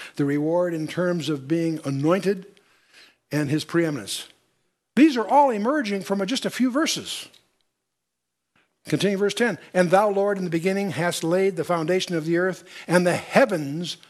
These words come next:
are the works of thy hands."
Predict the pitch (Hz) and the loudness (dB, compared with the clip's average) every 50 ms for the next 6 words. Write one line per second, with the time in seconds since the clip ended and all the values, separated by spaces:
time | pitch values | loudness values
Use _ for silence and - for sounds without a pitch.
0 | - _ _ - - - 170 175 170 175 165 160 190 220 226 220 - - - - | -20 _ _ -6 2 4 4 4 4 2 0 0 0 0 -2 -2 -4 -4 -4 -6
1 | - _ - 165 175 165 151 143 156 185 214 220 214 214 220 190 - - - 254 | -8 _ 2 2 2 2 2 4 4 4 4 4 0 0 -2 -2 -4 0 2 2
2 | 247 240 233 208 175 131 95 80 - - - - - - | 2 4 2 0 0 -2 -4 -10 -12 -10 -10 -10 -10 -12